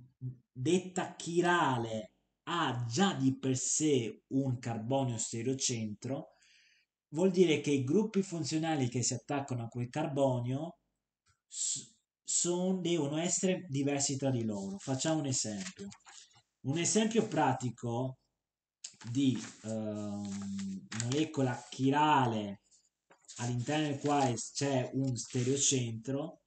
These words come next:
è il classico C H B R C L F. Lo scriviamo.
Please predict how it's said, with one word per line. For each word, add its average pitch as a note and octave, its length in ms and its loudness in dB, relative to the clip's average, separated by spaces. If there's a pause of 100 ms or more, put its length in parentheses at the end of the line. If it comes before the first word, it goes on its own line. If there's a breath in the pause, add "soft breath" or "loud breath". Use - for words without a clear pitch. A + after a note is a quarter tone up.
(140)
è C#3 100 -4
il E3 180 -2
classico F#3+ 1120 0
C D#3 320 0
H B2+ 460 -2
B F3 160 2
R D3 440 0
C - 260 0
L A#2 420 -2
F. A2 320 -10
Lo A2+ 100 -6
scriviamo. B2 840 -6